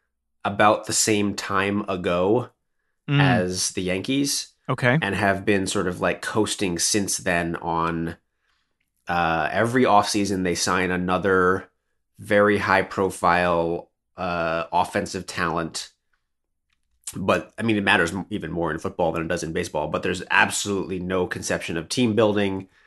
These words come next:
Speaker 1: There's absolutely no conception of, like, bringing people in who bolster other people.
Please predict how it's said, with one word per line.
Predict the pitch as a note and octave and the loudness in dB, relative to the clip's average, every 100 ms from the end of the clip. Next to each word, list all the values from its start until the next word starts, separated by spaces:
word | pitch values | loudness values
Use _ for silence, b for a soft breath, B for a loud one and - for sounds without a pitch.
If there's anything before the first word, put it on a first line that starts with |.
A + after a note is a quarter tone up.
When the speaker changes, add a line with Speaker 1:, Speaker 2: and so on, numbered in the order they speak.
| _ | _
Speaker 1:
There's | F#2 G#2 | -2 0
absolutely | F#2+ - F#2 F#2 | 0 0 -2 0
no | F#2+ F#2+ | 0 -2
conception | G2 F#2+ F2+ - F2+ | 0 -2 -2 -2 -4
of, | E2 | -2
like, | E2+ E2+ - _ _ _ _ _ | -2 -2 -6 _ _ _ _ _
bringing | G#2+ G2 F#2 | -2 0 -2
people | - G2+ G2 | -6 -4 -4
in | F2 F#2 F2+ | -4 -4 -6
who | - F#2 F2 E2+ D#2 _ | -6 -6 -4 -4 -6 _
bolster | A2 G2 F2+ - F2+ - | -4 -2 -2 -2 -4 0
other | A#2 A2 | 2 2
people. | - A2+ A2 G2+ F#2+ F#2 | 0 -2 2 2 2 -2